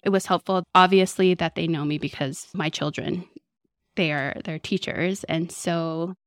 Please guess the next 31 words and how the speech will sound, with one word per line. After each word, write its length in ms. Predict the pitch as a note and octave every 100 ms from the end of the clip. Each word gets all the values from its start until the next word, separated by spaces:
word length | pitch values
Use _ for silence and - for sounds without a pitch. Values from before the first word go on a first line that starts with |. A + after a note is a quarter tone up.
| -
yeah, 340 | D#4 F#4 A#3
whether 380 | F#3 F#3+ F#3+ G3
it 200 | G3 F#3+
be 200 | G3 F#3
in 100 | F3+
their 140 | F3 F#3+
classroom 760 | - A#3+ B3 - A#3 A3+ A3+
when 160 | G#3+ F#3
I'm, 260 | F3 F#3
like, 260 | F#3 E3+ F#3
checking 420 | - E3+ G3+ G#3
in, 500 | B3 B3 A#3+ A#3 A3 _ _
I 120 | F#3+ F3+
would 160 | F3
ask 200 | D#3 F3
them, 140 | F#3+ F#3
"Are 120 | D#3+
you 120 | D#3
taking 380 | E3 - - A3
a 60 | A#3
rest 340 | C4+ - -
day? 420 | G3+ F3 D#3+ E3+ - _ _ _ _ _ _ _ _ -
Let 280 | F#3+ E3 -
me 180 | G#3+ A#3+
sub 320 | - F4 F#4
for 180 | - C4
you 480 | F#3 F3+ F3+ F3+ E3+
if 200 | F3+ -
you 180 | A#3 A#3
need 360 | B3+ D#4 C#4+
that." 560 | G3 F#3+ F3 E3+ E3